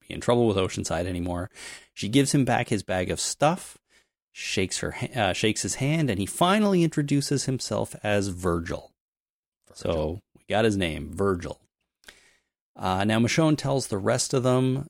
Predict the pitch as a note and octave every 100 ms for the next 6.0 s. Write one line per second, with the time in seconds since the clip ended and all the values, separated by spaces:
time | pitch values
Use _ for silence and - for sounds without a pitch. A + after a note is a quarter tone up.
0 | _ - - A#2 A2 G#2+ G2+ F#2+ F2 -
1 | - A2 F#2+ G#2 G2+ - G#2+ - - A#2+
2 | A#2 A2+ G#2+ F#2+ F#2+ - - G#2 G#2 -
3 | G#2 F#2+ G2 F#2+ F#2 F2+ - - E2 -
4 | F2 F#2 B2+ D#3+ - _ _ _ _ _
5 | - G#2+ - G#2 G2 F#2+ - F2+ F#2 F#2